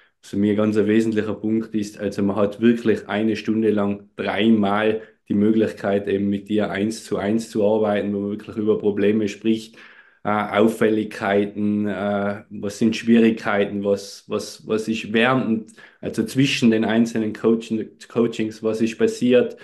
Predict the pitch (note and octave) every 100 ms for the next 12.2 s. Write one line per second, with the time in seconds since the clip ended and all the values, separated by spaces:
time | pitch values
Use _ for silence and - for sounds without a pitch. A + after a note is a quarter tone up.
0 | - - _ - G2+ G#2 G#2 - G#2+ G#2+
1 | G2+ G2+ - G2 A#2 A#2 A2+ - A2 A2
2 | A2 G2+ G2 G2 F#2 F2+ F2+ F#2+ G2 -
3 | G2 G2 F#2+ F#2+ G2+ G2 A2+ A#2 G#2+ G#2+
4 | A2 F#2+ F#2+ - F#2+ - - G2 G2 G2
5 | - - _ _ _ _ _ _ _ _
6 | - - A#1+ D2 F#2 - G2+ - F#2+ G#2+
7 | G#2 G2 A2+ A#2+ - A2 G2+ G2+ G2+ G2+
8 | G#2 G#2 G2+ G2+ A2+ A#2 G#2+ G#2 G2 -
9 | G#2+ G#2 F#2+ G2 G2+ A2+ - G#2 - G2
10 | G2+ F#2+ G2 G#2+ - A#2 G2+ G2+ A#2 -
11 | G#2+ G#2+ G#2+ G#2 G#2 G2 - G2 G2 A2+
12 | A2+